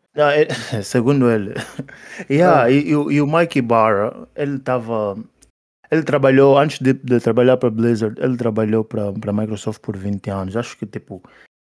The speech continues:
Speaker 1: ele viu a compra, também recebeu o pacote dele de, de, de compensação por, you know,
Speaker 2: Tá, pô.
Speaker 1: tá ali, yeah, tá se mandar. Ah, mas também acho que tem, tem a ver com o clean house.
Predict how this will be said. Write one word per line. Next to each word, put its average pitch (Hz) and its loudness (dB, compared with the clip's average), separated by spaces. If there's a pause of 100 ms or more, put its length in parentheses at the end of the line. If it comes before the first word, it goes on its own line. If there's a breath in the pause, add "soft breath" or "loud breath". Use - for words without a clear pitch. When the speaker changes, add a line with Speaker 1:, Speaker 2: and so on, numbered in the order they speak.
(440)
Speaker 1:
ele 120 -2
viu 110 0
a 104 0
compra, 113 0 (200)
também 104 0
recebeu 113 0
o 110 2
pacote 110 -4
dele 113 0
de, 107 -2
de, 110 -4
de 104 -4
compensação 110 -2
por, 104 -6 (160)
you 123 0
know, 104 -2
Speaker 2:
Tá, 175 2 (120)
pô. 196 6
Speaker 1:
tá 113 0
ali, 113 0
yeah, 139 2 (580)
tá 98 -8
se - -2
mandar. 117 2 (1040)
Ah, 127 4
mas 120 -4
também 147 -4
acho 165 -8
que - -18
tem, 139 -4
tem 143 -2
a 139 0
ver 123 -4
com 123 -2
o 110 -4
clean 127 -2
house. 110 -4